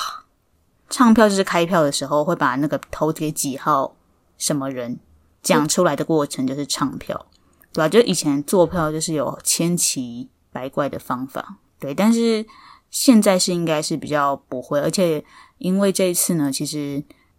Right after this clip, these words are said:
Speaker 1: 赢的那个候选人，
Speaker 2: 嗯。
Speaker 1: 就是赖清德先生，因为他这一次他赢别人赢了可能几百万票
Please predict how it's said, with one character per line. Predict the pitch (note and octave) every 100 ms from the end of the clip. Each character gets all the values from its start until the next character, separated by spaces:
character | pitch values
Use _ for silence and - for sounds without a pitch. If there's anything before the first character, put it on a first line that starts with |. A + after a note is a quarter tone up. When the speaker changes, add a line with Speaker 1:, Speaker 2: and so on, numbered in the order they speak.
| _
Speaker 1:
赢 | F3 F3+
的 | F#3+ F#3 D#3+ D#3+
那 | F#3
个 | F3
候 | F3 D#3+
选 | D#3+
人， | - - - -
Speaker 2:
嗯。 | G#3
Speaker 1:
就 |
是 | F#3+ E3
赖 | E3+ D#3+
清 | - C#3+
德 | C3+ -
先 | - -
生， | C#3+ - - - _ _ _ _ _ _
因 | A3
为 | B3
他 | A#3 A#3
这 | A3+
一 |
次 | G3+ - F#3 E3+ D#3 D3
他 | F3+ E3+ E3+ F3 F#3 _ _
赢 | E3 D#3 D#3+
别 | D#3+ C#3+
人 | C#3 C3+
赢 | D3
了 | C#3+ C#3 C3+ D#3+ _ _
可 | - D#3
能 | C#3
几 | C#3+ - D#3+
百 | D3+
万 | C3+ C3
票 | - D3